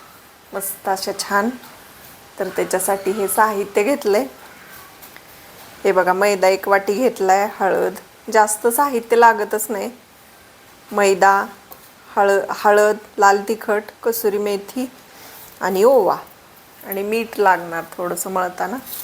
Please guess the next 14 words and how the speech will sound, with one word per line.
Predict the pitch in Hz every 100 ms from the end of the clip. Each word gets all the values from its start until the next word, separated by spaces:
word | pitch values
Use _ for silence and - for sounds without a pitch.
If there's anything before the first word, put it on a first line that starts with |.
| - - - - - - - - -
चला | 214 190 180
तर | 214
बनवूया | 202 214 208 196 196 202 - - - - - - - - - - 214
मग | 196 208 - - - - - - -
खाऱ्या | - 208 185
पुऱ्या | 185 220 208 262 - - - -
मस्त | 202 - - 202
अशा | 202 226 254 - - - - - -
खमंग | 214 190 196 196 196
कुसकुशीत. | 240 240 - 202 285 302 - - - - - - -
तर | 196
आता | 190 190
हे | 196 202
बघा | 196 190